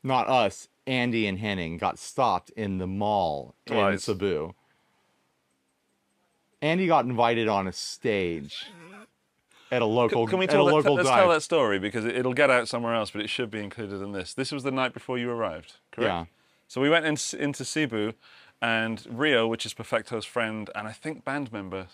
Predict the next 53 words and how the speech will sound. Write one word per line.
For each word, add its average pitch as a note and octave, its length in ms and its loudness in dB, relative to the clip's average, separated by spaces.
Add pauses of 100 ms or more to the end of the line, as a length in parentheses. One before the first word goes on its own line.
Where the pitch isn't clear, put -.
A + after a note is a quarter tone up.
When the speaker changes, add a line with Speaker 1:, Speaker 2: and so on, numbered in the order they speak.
(480)
Speaker 2:
sometime A#2+ 320 -4
Speaker 1:
Mm-hmm. A#2+ 40 -6
Speaker 2:
band A2+ 200 -4
member, F#2+ 280 -6 (480)
uh, G#2 220 0
great A#2 440 0
guy, G#2+ 380 2
and G#2+ 180 -4
we G#2+ 100 -4
could A2 180 -10
not A#2 100 -4
have G2+ 100 -4
done G#2+ 140 -2
this G2+ 160 -8
without G2 220 -2
him G#2+ 220 -6
either. F#2 460 -4
He G#2 120 -8
was G2 180 -8
so B2 220 0
helpful G#2+ 400 -4
and G2 120 -8
so G#2 400 -4 (240)
welcoming, G2+ 580 -2
and, F#2+ 120 -6
and G#2+ 100 -8
he G#2+ 80 -6
knew A#2+ 380 0
stuff. - 400 -2
Like, G2+ 100 0
"We're A#2 60 -4
gonna D3 140 -2
go D#3 80 8
to D3 60 4
this C3 140 0
bar, B2+ 480 6 (380)
and A2 160 -2
we'll A2 80 -2
have A2 100 -2
a G#2+ 60 -14
couple A2 220 -10
of G2+ 40 -16
beers." F2+ 340 -4
Speaker 1:
We F3 100 -4
couldn't B3 180 -4
have D3+ 100 -4
done G#2 200 -6
any G2 180 -6
of F2 80 -6
this F2+ 100 -8
trip - 280 -12
without D#2+ 240 -8
Perfecto. D#2+ 600 -12